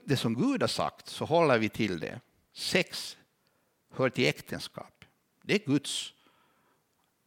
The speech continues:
klara undervisning i skriften. Nu finns det ju världen omkring oss som säger, "Oh no, what?" Och säger, "Va-, vad är det ni riktigt håller på med? Ni har ingen rätt att säga någonting." Jo, det har vi.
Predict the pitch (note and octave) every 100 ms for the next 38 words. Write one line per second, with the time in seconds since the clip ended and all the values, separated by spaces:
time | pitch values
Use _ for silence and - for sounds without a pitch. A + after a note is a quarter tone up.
0 | _ _ - D3 C#3 B2 G#2+ F#2+ G#2+ G2+
1 | F#2+ F2+ F#2 - F2 E2+ - F2 E2 -
2 | - - - - - E3+ F#3+ D4 - C4+
3 | A3+ F#3+ A#3 A3 G3 F3+ F3 E3 A#3 C4+
4 | C#4 E3 B2 - C#3 - D#3+ D3+ E3 A3+
5 | F3 B2 D3 B2+ F3+ G3 D3 A#2 C3+ F#3+
6 | F3+ - - - - - - D3+ C#3+ F3+
7 | D#3+ D3 G3+ G#3+ B3+ A#3+ F#3+ E3+ D#3 D#3
8 | - C3+ C#3+ D3 B2+ F3 E3 C#3 D#3 G3
9 | F3+ F3 D#3 C#3 C3+ - A#2 - C3+ B2+
10 | A#2+ D3 D3 - F3 A#2+ F2+ A#2+ - -
11 | - - C4+ D#3+ A#2 F#2 D#2+ D#2+ F#2